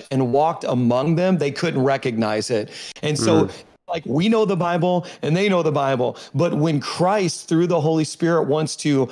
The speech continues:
Speaker 1: i-, wants to do signs, miracles, wonders, and healings in people's lives and empower them with gifts,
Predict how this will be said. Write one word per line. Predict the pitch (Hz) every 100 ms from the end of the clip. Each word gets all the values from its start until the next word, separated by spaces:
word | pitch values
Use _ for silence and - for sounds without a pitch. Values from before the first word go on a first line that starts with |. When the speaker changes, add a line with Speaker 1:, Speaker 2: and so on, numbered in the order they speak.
| - -
Speaker 1:
i-, | 170 - 208
wants | 156 165 156 -
to |
do | 131 139 156
signs, | - 165 175 143
miracles, | 143 156 156 143 110
wonders, | 147 160 151
and | 131
healings | 117 165 175 143
in | 139
people's | 127 143 135 120
lives | 143 175 -
and | 143
empower | 135 123 - 151 165 151
them | 135
with | 120 98 107
gifts, | 160 226 143 -